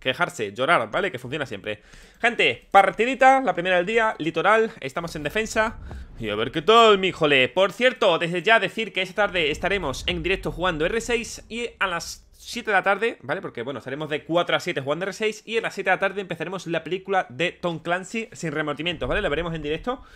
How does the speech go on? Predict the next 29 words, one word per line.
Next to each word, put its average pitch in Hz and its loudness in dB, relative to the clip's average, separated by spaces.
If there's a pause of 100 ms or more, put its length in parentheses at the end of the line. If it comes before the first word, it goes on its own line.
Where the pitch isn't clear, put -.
(200)
Para 143 -4
todos 165 -2
aquellos 165 -6
que 156 -12
tengan 143 -8
Prime, 151 0 (100)
eh, 127 -2
a 120 0
ver, 131 0
yo 131 -4
esto 160 -12
no 139 -10
lo 135 -4
he 135 -4
decidido, 151 -6
¿vale? 151 -6
El 175 -14
tema 127 -8
del 123 -4
que 123 -8
tengas 127 -12
que - -14
tener 120 -8
Prime, 196 -6
pero 151 -6
bueno, 107 -8
lo 113 -6
ha 120 -2
decidido 123 -6